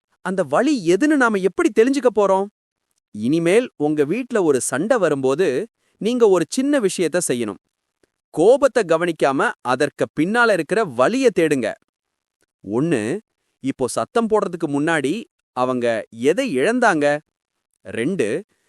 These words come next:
இப்போ அவங்க சத்தம் போடுறது, அவங்க குழந்தையா இருந்தப்போ அதே கோபத்தை அவங்க பெற்றோர்கிட்ட இருந்து பார்த்திருப்பாங்களா? ட்ராமா சைக்கிள்.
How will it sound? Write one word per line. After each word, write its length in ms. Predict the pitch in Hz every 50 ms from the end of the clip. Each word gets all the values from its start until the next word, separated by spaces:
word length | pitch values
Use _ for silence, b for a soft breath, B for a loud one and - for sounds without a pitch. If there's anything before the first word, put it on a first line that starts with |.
| _ _ _
இப்போ 220 | 143 139 - 156
அவங்க 180 | 139 139 135 131
சத்தம் 360 | - 139 135 - - 254 233
போடுறது, 520 | 202 208 190 175 156 131 120 117 131 185 240 b b b b b
அவங்க 260 | - 151 160 160 151 -
குழந்தையா 480 | - 165 185 233 262 262 262 247 220 190
இருந்தப்போ 520 | 175 156 143 - - 208 226 202 131 98 - - _ _
அதே 380 | 98 107 117 120 156 208 262 262 -
கோபத்தை 440 | - 202 196 180 170 - - 220
அவங்க 280 | 226 202 165 151 143 131 - -
பெற்றோர்கிட்ட 500 | 135 127 - 233 240 233 185 202 156 -
இருந்து 240 | 147 139 143 170 220 - 139
பார்த்திருப்பாங்களா? 640 | 139 139 - 135 127 - 127 117 113 113 117 110 98 - _ _ _ _ _ _ _ _ -
ட்ராமா 260 | 151 170 220 240 240
சைக்கிள். 420 | 214 - - 131 110 - 104 90